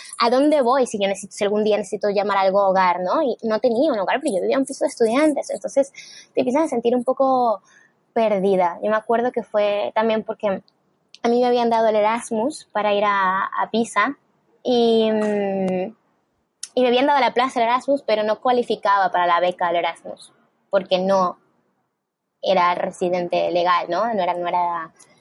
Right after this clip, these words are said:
no era española, o no, eh, también podías optarla si eras residente legal, yo era estudiante. Entonces decía, yo, yo, yo pensaba, "Vale, he hecho el mérito,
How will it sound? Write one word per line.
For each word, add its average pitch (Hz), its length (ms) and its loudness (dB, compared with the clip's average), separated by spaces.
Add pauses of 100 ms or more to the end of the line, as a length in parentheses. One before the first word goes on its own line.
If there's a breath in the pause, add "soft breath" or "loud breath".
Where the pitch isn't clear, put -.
(180 soft breath)
no 196 100 0
era 190 80 4
española, 202 640 -2
o 185 180 -2
no, 190 280 0
eh, 190 120 -2
también 190 260 0
podías 208 360 -4 (320)
optarla 214 380 0
si 233 100 -2
eras 196 100 -4
residente 190 340 -2
legal, 175 220 2
yo 175 60 2
era 180 80 0
estudiante. - 560 -2 (880 loud breath)
Entonces 269 280 0
decía, 233 300 2 (200)
yo, 208 260 4
yo, 202 200 2
yo 226 100 2
pensaba, 220 500 0
"Vale, 190 340 0 (240)
he 233 140 2
hecho 381 180 -2
el 381 80 2
mérito, 226 440 0